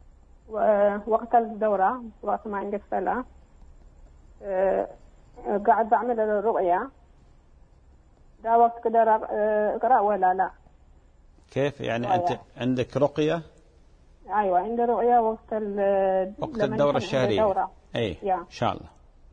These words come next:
Speaker 1: آه، على نفس السؤال كمان، قالوا لي بعد ما تقرأ ال-، على موية، آه، رؤية، آه، رش، رش على بيت كده، هذا يجوز ولا ما يجوز؟
Speaker 2: إن شاء الله.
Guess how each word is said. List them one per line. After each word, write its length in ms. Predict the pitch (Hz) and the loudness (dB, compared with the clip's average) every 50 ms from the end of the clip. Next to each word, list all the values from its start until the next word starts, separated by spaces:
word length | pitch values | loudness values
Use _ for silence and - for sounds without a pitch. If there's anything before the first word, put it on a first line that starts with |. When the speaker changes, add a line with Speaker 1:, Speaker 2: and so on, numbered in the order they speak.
| _ - - - - - _ _ _ - 214 | _ -20 -20 -20 -20 -20 _ _ _ -18 -10
Speaker 1:
آه، 380 | 202 196 196 196 196 196 196 196 | -4 -2 2 2 2 2 2 0
على 240 | - 208 220 233 240 | 0 0 0 0 0
نفس 240 | 247 247 247 - | 0 -2 -4 -4
السؤال 360 | 254 240 - - 175 220 233 220 - - | -8 -8 -4 -2 -2 -2 -2 -4 -4 -2
كمان، 360 | 240 233 220 220 262 302 311 - _ - - - - - - - 208 196 196 | -2 -2 -2 -2 -4 -4 -6 -8 _ -20 -20 -20 -20 -20 -14 -12 -10 -4 2
قالوا 320 | 233 220 220 226 247 254 254 | 2 2 4 4 2 0 0
لي 360 | 247 233 233 214 214 196 175 | 0 -2 -2 0 -2 -2 0
بعد 280 | 190 226 214 226 226 | 2 2 2 2 2
ما 160 | 233 226 220 214 | -2 -6 -6 -6
تقرأ 400 | - 226 220 214 226 220 214 202 | -6 -6 -4 -2 0 0 0 -2
ال-، 400 | 208 208 190 190 185 180 180 - | -4 -4 -4 -2 -2 0 0 0
على 240 | - 196 208 196 | 2 0 0 0
موية، 460 | 196 208 226 220 208 196 190 185 285 277 - - - - - - - _ - - - _ _ - 220 208 | -2 -4 -4 -4 -2 -2 -2 -2 -2 -6 -12 -20 -20 -20 -20 -20 -20 _ -20 -20 -20 _ _ -20 -18 -10
آه، 220 | 202 180 180 190 | -6 -4 -2 -2
رؤية، 520 | 202 214 208 208 202 196 196 208 262 285 - - - - - _ - - - _ _ - | 0 0 0 0 2 4 2 2 2 -2 -10 -16 -20 -20 -20 _ -20 -20 -20 _ _ -4
آه، 280 | 208 202 208 208 202 208 | 0 2 4 4 4 4
رش، 240 | 220 240 233 - | 4 2 2 0
رش 260 | 226 220 233 226 - 233 | -4 -6 -6 -6 -6 -4
على 320 | 202 - 208 208 196 190 | -4 -2 -2 -2 -4 -4
بيت 220 | 196 214 185 185 - - - - | -4 -6 -6 -8 -10 -14 -14 -14
كده، 280 | 180 190 165 170 175 190 - - - - | -12 -8 -8 -8 -10 -10 -14 -20 -16 -12
هذا 200 | - 233 214 226 | -10 -6 -4 -4
يجوز 260 | 226 220 214 254 240 226 | -4 -4 -4 -6 -4 -2
ولا 200 | 208 202 190 185 | -2 0 0 -2
ما 160 | 190 180 175 | -2 -4 -4
يجوز؟ 280 | 165 160 - 165 180 - - - - - - - - - - - - - - - - - - - - - - - - - - - - - - | -6 -6 -8 -10 -10 -10 -14 -20 -20 -20 -20 -20 -20 -20 -20 -20 -20 -20 -20 -20 -20 -20 -20 -20 -20 -20 -20 -20 -20 -20 -20 -20 -20 -20 -20
Speaker 2:
إن 40 | - | -20
شاء 260 | - - - 110 101 | -12 -8 -6 -4 -4
الله. 180 | 90 - - | -6 -8 -12